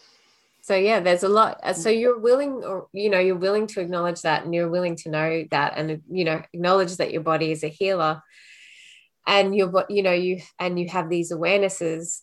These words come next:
Speaker 1: about other bodies. And it's also, yeah, going beyond that too, to realize, okay, that's with the earth,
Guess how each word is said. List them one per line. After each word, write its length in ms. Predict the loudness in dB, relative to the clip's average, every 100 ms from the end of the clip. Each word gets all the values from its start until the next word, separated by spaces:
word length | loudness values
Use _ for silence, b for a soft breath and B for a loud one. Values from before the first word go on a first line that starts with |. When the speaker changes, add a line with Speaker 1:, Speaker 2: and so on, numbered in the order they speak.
| _ -8
Speaker 1:
about 460 | -2 2 2 2 0
other 200 | -2 0
bodies. 560 | 2 2 0 -4 -8 -6
And 140 | -2
it's 200 | -2 -2
also, 540 | -2 -2 0 0 -2 -6 _
yeah, 440 | -4 0 0 -2 -6 -14 -2
going 340 | 0 2 0
beyond 640 | -4 -2 0 2 0 -4 -6
that 300 | -4 -4 -6
too, 280 | 2 4 4
to 80 | 0
realize, 460 | 0 0 0 -4
okay, 360 | -6 -8 -6 -4
that's 340 | -4 -6 -8 -8
with 180 | -6
the 160 | -6 -4
earth, 320 | 0 0 0